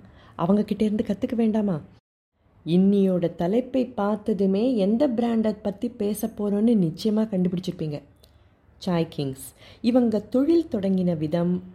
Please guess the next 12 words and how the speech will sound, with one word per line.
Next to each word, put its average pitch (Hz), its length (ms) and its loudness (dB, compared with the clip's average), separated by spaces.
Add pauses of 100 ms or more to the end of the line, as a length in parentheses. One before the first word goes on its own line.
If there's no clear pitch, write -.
(200)
தொழிலை 226 460 2
வளர்த்த 190 500 -2
விதம், 156 380 -4
இதையெல்லாம் 147 500 -4
கேட்டாலே 190 600 -2
ஏதோ 160 220 0
கதை 156 300 -6
கேட்குற 202 400 -2
மாதிரி 175 280 0
பிரமிப்பா 180 560 0
தான் 196 140 -4
இருக்கும். - 280 -6